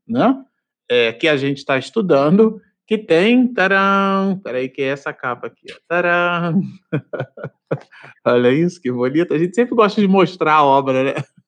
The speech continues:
<laughs> O objeto das nossas atenções não é o nosso achismo, né? Aquilo que Platão,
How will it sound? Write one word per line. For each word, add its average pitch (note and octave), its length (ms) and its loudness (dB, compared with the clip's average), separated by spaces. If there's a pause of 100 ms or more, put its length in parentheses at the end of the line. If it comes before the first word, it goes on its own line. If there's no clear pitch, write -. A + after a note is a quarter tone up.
(120)
<laughs> - 400 -14 (640)
O D3 140 0
objeto F#3+ 640 -2
das D3+ 220 -2
nossas C#3 360 -8
atenções C3+ 600 -8
não F#3 160 -6
é G3 100 0
o A3+ 80 0
nosso G3+ 400 -2
achismo, C3+ 1000 -4
né? D3 280 -6
Aquilo C#3+ 300 -6
que D3 140 -10
Platão, C#3+ 760 -4